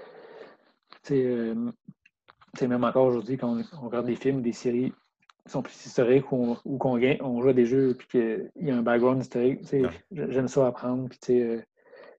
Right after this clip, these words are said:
Speaker 1: je pense qu'il y avait eu, s'il y avait eu cinq cours d'histoire, euh, si c'était juste de l'histoire, je pense, à l'école, euh,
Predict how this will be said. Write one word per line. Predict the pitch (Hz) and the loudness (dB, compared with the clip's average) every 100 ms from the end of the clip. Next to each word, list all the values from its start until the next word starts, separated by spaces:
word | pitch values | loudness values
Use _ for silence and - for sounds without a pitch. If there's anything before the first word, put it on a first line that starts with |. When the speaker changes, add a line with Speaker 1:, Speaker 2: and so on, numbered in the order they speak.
| _ _ _ _ _ _ _ _ _ | _ _ _ _ _ _ _ _ _
Speaker 1:
je | - | -2
pense | 139 135 | -2 4
qu'il | 131 | 6
y | |
avait | 127 | 8
eu, | 143 135 - - - - | 6 4 -2 -8 -14 -18
s'il | - 143 | -2 2
y | 131 | 4
avait | 139 | 2
eu | |
cinq | 131 143 135 | 0 -4 2
cours | 147 | 2
d'histoire, | 123 - 135 139 | 2 0 4 6
euh, | 131 117 113 117 120 - | 4 2 -4 -10 -10 -12
si | - - - - 143 | -14 -18 -18 -12 4
c'était | 139 | 4
juste | 127 139 | 6 2
de | 131 | 0
l'histoire, | 110 - 139 | -4 -2 0
je | 135 | 0
pense, | 127 | -2
à | |
l'école, | 120 135 131 | -2 0 0
euh, | 117 107 | 0 -2